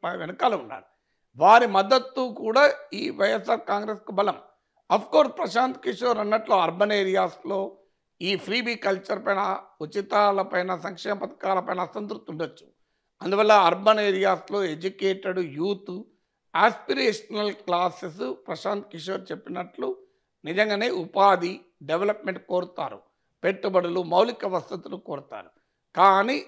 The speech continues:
అదే సమయంలో ఆ అసంతృప్తి పట్టణ ప్రాంతాల్లో ఉన్నమాట నిజం ఇప్పటికి కూడా. So గ్రామీణ ప్రాంతాల్లోమో పథకాల ప్రభావం ఉంటుంది,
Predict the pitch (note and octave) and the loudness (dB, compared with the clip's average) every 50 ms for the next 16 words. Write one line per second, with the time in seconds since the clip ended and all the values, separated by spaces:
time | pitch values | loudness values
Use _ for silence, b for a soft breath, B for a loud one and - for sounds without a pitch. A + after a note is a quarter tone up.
0 | _ - - D3 E3 F3+ A3+ C#4+ D4+ C4 G#3 B3 A#3+ A#3 B3 - - A#3+ A#3 A#3+ | _ -6 -4 -4 -2 0 2 2 2 2 2 -2 -2 -2 -2 -4 -4 -2 2 2
1 | A#3+ A#3+ - - E3+ F3 G3 G3+ G3 F3+ D#3+ - - A3+ A#3+ B3 B3 - B3+ B3 | 2 2 2 4 4 6 6 6 6 4 2 0 0 -2 -2 -2 -2 -8 -10 -10
2 | - _ - A3+ G#3 - E3+ D3+ - - G3+ G3+ G3 G3+ G3 F#3+ F#3+ F#3+ F#3+ - | -10 _ -8 -8 -8 -6 -10 -10 -8 -8 -8 -6 -4 -2 -2 0 -2 -2 -4 -4
3 | - F#3+ F#3 F3+ E3+ F3 F#3+ G3+ B3 C4+ A3+ B3+ F3+ C#3 - _ _ _ _ _ | -2 -2 -2 -2 -4 -4 -2 0 0 0 0 -2 -14 -16 -18 _ _ _ _ _
4 | - - F#3 - G#3 G3+ G3+ - - D3+ C#3 A#2 - - _ _ _ _ _ _ | -18 -16 -8 -4 -2 -2 -2 -4 -6 -12 -12 -12 -14 -16 _ _ _ _ _ _
5 | _ _ - B3 B3 F#3 E3 E3+ F#3 A3 B3 C#4 D4 D4 C#4+ C#4 - B3 A3+ A3 | _ _ 0 0 0 2 2 4 6 6 6 4 4 4 2 4 4 4 4 4
6 | A3+ A3 A3 - G#3 G3+ G3+ G3 G3 F#3+ G3 A3 B3+ C4 - - F3+ - E4+ - | 4 2 -2 -2 0 0 2 2 0 -2 -2 -2 -4 -6 -4 -6 -8 -8 -8 -4
7 | - A3 G#3+ G#3 F#3+ - - - D3 D3 D3 E3 F#3+ A3 A#3 G#3+ F#3 C3 G#2+ - | 0 2 4 4 2 0 -2 -10 -10 -6 0 6 6 8 8 6 4 -2 -12 -16
8 | _ G2 G#2 G#2 - - | _ -20 -20 -20 -20 -20